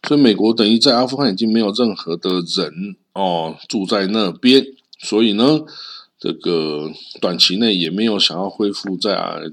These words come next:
喀布尔的这个大使馆哦的人员配置嘛，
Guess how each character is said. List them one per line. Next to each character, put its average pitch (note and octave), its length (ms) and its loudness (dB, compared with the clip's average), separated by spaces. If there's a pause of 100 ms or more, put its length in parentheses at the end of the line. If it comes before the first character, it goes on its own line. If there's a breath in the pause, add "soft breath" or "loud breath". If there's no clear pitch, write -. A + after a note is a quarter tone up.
(180)
喀 A2+ 220 -4
布 G2+ 220 -4
尔 C#2+ 140 -2
的 D#2 200 -4
这 D2 160 -8
个 - 140 -8
大 F#2+ 200 -2
使 - 260 2
馆 E2 320 -2
哦 C#2+ 280 -8
的 D2+ 140 -6
人 D#2 320 -6
员 D#2 400 -6
配 F2+ 240 -2
置 G2+ 240 0
嘛， D#2 180 -6